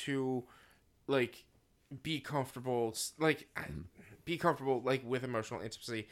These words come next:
Speaker 1: in general. I, I never told my parents I love them up until, like, maybe I was twenty-five to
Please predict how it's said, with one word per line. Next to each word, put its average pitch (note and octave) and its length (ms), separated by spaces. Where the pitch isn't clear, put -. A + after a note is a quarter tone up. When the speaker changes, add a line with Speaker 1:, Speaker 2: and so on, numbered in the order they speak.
Speaker 1:
in D3+ 120
general. C3 340
I, D3+ 260
I D3 120
never D#3 240
told C3+ 280
my A#2+ 120
parents A#2 400
I G#2 60
love G2 260
them G2 160
up F#2+ 160
until, G2+ 480
like, G2+ 180
maybe G#2 320
I F#2+ 80
was F#2+ 140
twenty-five G2+ 680
to - 60